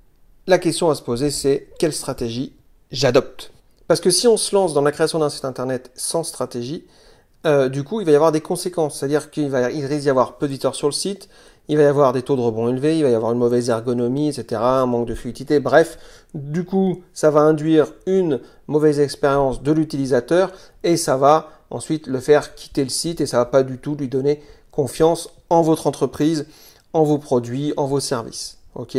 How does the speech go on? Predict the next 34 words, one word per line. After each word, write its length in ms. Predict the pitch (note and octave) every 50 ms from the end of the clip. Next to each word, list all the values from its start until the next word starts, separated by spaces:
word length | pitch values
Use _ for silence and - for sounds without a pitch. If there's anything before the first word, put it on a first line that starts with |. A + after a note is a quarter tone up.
| C3+
donc 240 | C3 C#3 C#3 C#3+ C#3
c'est 240 | - - C#3+ C#3+ - -
hyper 400 | G3 E3+ - - E3+ E3+ D#3 D3
important, 560 | C#3+ C#3 - B2+ - - - C#3+ C#3+ D3+ C#3+ - - - - - - _ _ _ -
euh, 300 | B2 B2+ C3 B2+ B2 -
au 100 | - D3+
préalable 640 | C#3+ - - D3 C3 B2+ C3 C#3+ D#3 D#3 C#3 C3+
de 160 | B2+ D3 E3 F3+
se 160 | F3 - D#3+
préparer 540 | - - D3 C3 - B2+ G#2+ G2+ A#2 C#3+ C#3+ - - _ _
lorsqu'on 540 | _ D3+ C3+ C#3 C3+ - - - - C3+ A2+
veut 280 | A2 C3 C#3+ D3+ - -
créer 480 | - - - A#2 A2 C3+ D#3 - - - -
un 100 | A2+ A#2
site 200 | - - D3+ E3
internet. 560 | D3+ C#3+ - C#3 C3+ A#2+ A#2 A#2 - - - _ - _ _ _ _ _ -
Donc 320 | C3 C#3+ D#3 D3+ D3+ - - - -
vraiment, 340 | - B2 D3 D#3+ E3 F3+ F3+
je 120 | D3+ C#3
vous 120 | C#3+ D3+ D3
vois 260 | C#3 D#3 F3+ F#3 F3
d'ici 420 | D3+ D3+ D3 C#3+ - - D#3+ D#3
là. 200 | C#3+ A#2 G#2+ - - - - _ _ - - - -
Mettez 560 | D3+ D3+ E3+ E3+ E3+ - F3 F3 F3 E3+ E3
sur 320 | D#3 - - E3+ D#3 - -
papier 640 | D#3 D3+ D3 - - - D#3+ D#3+ D#3+ D3 - - - - - -
ce 120 | - -
que 80 | - D#3
vous 220 | C#3 C3 C3+ C3+
voulez. 540 | B2+ C3 C#3 C#3+ C#3+ D3+ D3+ C#3+ C#3+ D3 - - - - _ _ _ _ - _ - _ _ -
Ok, 240 | - A2 - - C#3 C#3+ D3 D3 D3 -
c'est 200 | - - C3 - -
hyper 360 | D#3 C#3 - C#3+ C#3+ C3+ B2+
important. 560 | B2+ B2+ - A#2+ - - - B2+ A2+ - -